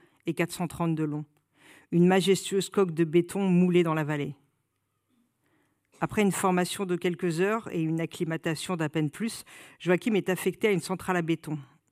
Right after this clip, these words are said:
en charge du dosage et du malaxage des composants. Les premiers jours, il faut trouver sa place, évoluer au milieu du chaos des machines, sous un ciel zébré de câbles,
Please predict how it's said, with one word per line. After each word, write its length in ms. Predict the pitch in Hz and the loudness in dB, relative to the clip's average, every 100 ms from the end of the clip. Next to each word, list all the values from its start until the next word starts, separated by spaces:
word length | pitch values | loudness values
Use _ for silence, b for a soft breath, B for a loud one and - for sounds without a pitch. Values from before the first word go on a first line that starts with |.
| - | -6
en 60 | 160 | -4
charge 340 | - 196 196 | 0 0 0
du 140 | 160 | -4
dosage 520 | 151 165 151 185 196 165 | -2 0 2 2 2 -2
et 60 | |
du 160 | 143 160 | -2 -2
malaxage 560 | 160 165 160 - 170 | 0 0 -2 -2 -2
des 120 | 160 160 | -2 -4
composants. 520 | 156 151 151 143 - _ _ _ _ _ _ _ _ _ b b b b b - | -4 -6 -6 -8 -10 _ _ _ _ _ _ _ _ _ b b b b b -8
Les 60 | |
premiers 240 | 160 190 180 | 0 4 4
jours, 180 | 214 | 4
il 60 | 220 | 2
faut 140 | - | 0
trouver 260 | 185 180 175 | -2 0 0
sa 180 | 175 175 | 0 -4
place, 440 | 175 160 170 - | -2 -2 -4 -8
évoluer 460 | - 165 160 165 185 | -8 -4 0 4 6
au 40 | |
milieu 280 | 170 160 170 | 6 4 2
du 120 | 156 | 0
chaos 300 | 156 180 170 | -2 0 2
des 100 | 160 | 2
machines, 520 | 165 165 160 - 180 175 | 2 2 0 -2 -2 -2
sous 260 | - 156 | -4 -4
un 100 | 160 | -4
ciel 280 | 143 - 170 | -4 -2 -2
zébré 400 | 147 175 160 170 | 0 0 0 -2
de 100 | 160 | -2
câbles, 420 | - - 160 165 | -4 -2 -2 -4